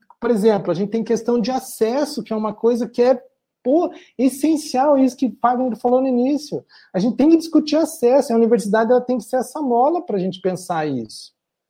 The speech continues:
Né? Porque a gente tá falando da universidade, na universidade acho que quarenta, cinquenta por cento dos alunos não tem equipamento. Então, como é que a gente vai falar em ensino remoto, híbrido, com celular, minha gente? Não dá. Com celular não dá pra fazer um monte de coisa. O celular é muito bom,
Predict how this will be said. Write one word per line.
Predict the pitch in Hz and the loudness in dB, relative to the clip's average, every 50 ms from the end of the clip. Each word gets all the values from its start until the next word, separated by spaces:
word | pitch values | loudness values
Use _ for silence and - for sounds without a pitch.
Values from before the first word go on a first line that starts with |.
| _ _ _ _ _ | _ _ _ _ _
Né? | - 151 170 | -4 -4 -2
Porque | 165 160 151 185 | -2 0 2 2
a | |
gente | 175 196 226 220 | 4 4 2 2
tá | 196 254 247 | 2 2 2
falando | - 262 262 262 262 | 4 4 4 4 4
da | 269 | 4
universidade, | 269 269 262 269 277 262 - - - 254 254 254 240 | 4 2 2 0 0 -2 -4 -2 2 2 4 4 4
na | 233 | 2
universidade | 220 220 208 220 185 180 190 208 220 240 240 | 2 2 0 0 -2 -2 0 2 2 2 2
acho | 214 - | -2 -6
que | - 214 | -10 -6
quarenta, | - - 202 180 202 240 277 - | -2 2 2 2 2 0 -2 -4
cinquenta | - - 247 247 247 196 - - 202 180 - - | -4 -4 -4 -4 -6 -8 -12 -12 -14 -14 -8 -4
por | 202 196 | -4 -4
cento | 196 - 202 196 196 | -2 -2 -2 -2 -2
dos | 160 196 | 0 0
alunos | 185 190 214 240 254 | 0 2 0 0 0
não | 254 277 285 294 | 0 0 0 0
tem | 285 - 294 311 302 | 0 0 0 0 0
equipamento. | 302 - - - 339 339 320 294 269 269 294 330 330 311 - 151 127 _ _ _ _ _ _ _ _ _ _ _ _ _ _ _ _ _ | -2 -4 -4 -2 -2 0 2 2 2 2 2 0 0 -2 -4 -10 -14 _ _ _ _ _ _ _ _ _ _ _ _ _ _ _ _ _
Então, | - 294 | -4 0
como | 277 285 302 | 2 2 4
é | 320 | 4
que | 302 | 4
a | 370 | 4
gente | 285 330 311 262 | 4 4 2 2
vai | 240 254 240 | 2 0 2
falar | - - 226 208 214 214 | 2 2 2 2 2 2
em | 214 | 0
ensino | 202 202 - - 202 208 202 185 165 | 0 -2 -2 -4 -2 0 2 2 0
remoto, | 151 165 156 147 143 160 185 226 254 214 - - 165 | 0 -2 -2 -4 -2 0 0 0 0 -2 -4 -4 -4
híbrido, | 175 226 277 294 247 214 170 147 139 135 - _ _ _ _ | -2 0 0 0 0 0 0 0 -2 -2 -4 _ _ _ _
com | - - 285 | -6 -4 -4
celular, | - - - 294 302 311 285 247 214 214 233 247 | -2 0 0 2 2 4 4 4 4 4 2 0
minha | 233 202 165 | 0 -2 -2
gente? | 139 147 143 - - 165 | -4 -6 -8 -8 -6 -4
Não | 196 226 233 | -4 -2 0
dá. | 185 185 156 147 135 131 - _ _ _ _ | 0 0 0 0 -2 -4 -8 _ _ _ _
Com | - 190 208 | -6 -6 -4
celular | 202 - 233 208 190 170 160 165 175 185 196 | -2 0 0 2 2 2 2 2 0 0 0
não | 196 202 220 | 0 0 0
dá | 226 202 202 202 | 2 2 2 0
pra | 202 202 - | 0 -2 -4
fazer | 196 165 185 208 | -4 -2 0 0
um | 208 | 0
monte | 196 190 220 277 294 | 2 0 0 0 0
de | 285 - | -2 -4
coisa. | - 175 156 151 | -2 -4 -4 -4
O | - | -4
celular | 185 180 185 202 220 | -2 0 2 2 2
é | 220 | 2
muito | 220 247 262 - 311 | 0 0 0 0 0
bom, | 262 214 185 151 139 131 - | 2 2 2 2 2 0 -4